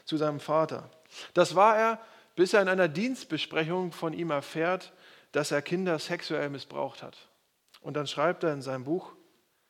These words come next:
„Von allen Dingen, die jemand mir über meinen Vater hätte erzählen können und die ich erwartet hatte zu hören,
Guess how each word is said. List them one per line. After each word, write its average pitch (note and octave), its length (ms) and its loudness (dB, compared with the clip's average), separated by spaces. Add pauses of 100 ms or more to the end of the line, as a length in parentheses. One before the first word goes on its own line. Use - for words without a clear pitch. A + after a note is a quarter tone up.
(1000)
„Von F3 240 2
allen G3 380 0
Dingen, C#3+ 400 2 (320)
die D#3+ 100 -2
jemand F3+ 320 2
mir D#3+ 120 -4
über D#3 120 0
meinen C#3+ 240 0
Vater F#3 400 -2
hätte E3 220 -2
erzählen D#3 460 -4
können A#2 280 -14 (440)
und F#3 120 2
die A3 60 4
ich G#3 80 0
erwartet G#3 500 2
hatte E3 200 -6
zu D3 180 -8
hören, D#3 380 -4